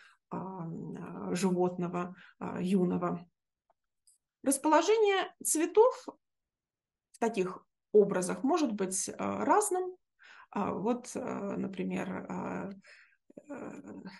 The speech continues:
изображение, которое было выполнено Якобом, э, Йордансом и, а, м, художником, э, который помогал писать ему, э, цветы, как широкая лента здесь располагаются,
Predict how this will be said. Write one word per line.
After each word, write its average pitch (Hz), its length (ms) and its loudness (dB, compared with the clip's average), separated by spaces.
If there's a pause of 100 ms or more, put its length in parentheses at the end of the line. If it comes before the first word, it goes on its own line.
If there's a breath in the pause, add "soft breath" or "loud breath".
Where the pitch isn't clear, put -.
(400 loud breath)
изображение, 185 840 0
которое 185 360 -6
было 180 260 -4
выполнено 180 640 -4 (240 loud breath)
Якобом, 185 680 -2 (180)
э, 180 220 -2
Йордансом 294 720 2
и, 180 340 -4 (560 loud breath)
а, 196 640 -6
м, - 520 -10 (580)
художником, 180 720 -4 (260 loud breath)
э, 208 100 -10
который 175 320 -6
помогал 175 440 0
писать 175 400 -6
ему, 185 300 -6 (260 loud breath)
э, 190 220 -4
цветы, 311 600 6
как 214 220 2
широкая 294 540 6
лента 175 440 4
здесь - 400 -6
располагаются, 180 1120 -6